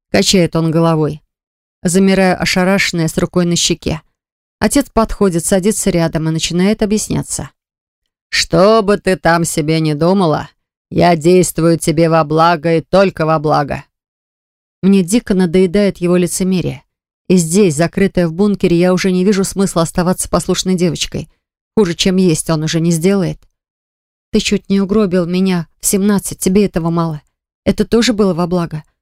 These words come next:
Бросая обвинение ему в лицо. «Согласен, мой золотой лучик, я был неправ. Но главное, что я понял свою ошибку.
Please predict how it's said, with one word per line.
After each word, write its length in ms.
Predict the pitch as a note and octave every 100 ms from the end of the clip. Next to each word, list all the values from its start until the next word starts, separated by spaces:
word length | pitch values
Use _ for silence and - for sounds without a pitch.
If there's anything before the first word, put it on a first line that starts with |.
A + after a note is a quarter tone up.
| _ -
Бросая 420 | F#3+ F#3+ F#3 D#3+
обвинение 440 | D3 F#3 F3+ D#3+
ему 140 | E3 D#3+
в 60 |
лицо. 360 | E3 - - C#3+ _ _ _ _ _ _
«Согласен, 960 | - E3 D#3+ E3 F#3 G#3 A#3 - A3+ G#3+
мой 200 | G3 F3+
золотой 440 | E3+ E3 - D#3
лучик, 420 | D3 D3 - -
я 200 | D3 D#3
был 160 | D3 C#3+
неправ. 520 | D3+ - - D#3 _ _ _ _ _ _
Но 180 | D#3+ E3
главное, 500 | D#3+ E3+ F#3 F3+ E3+
что 220 | - -
я 160 | F3 E3+
понял 420 | - E3+ F#3+ F#3
свою 300 | - F3 E3+
ошибку. 520 | E3 F#3+ D#3+ - C#3+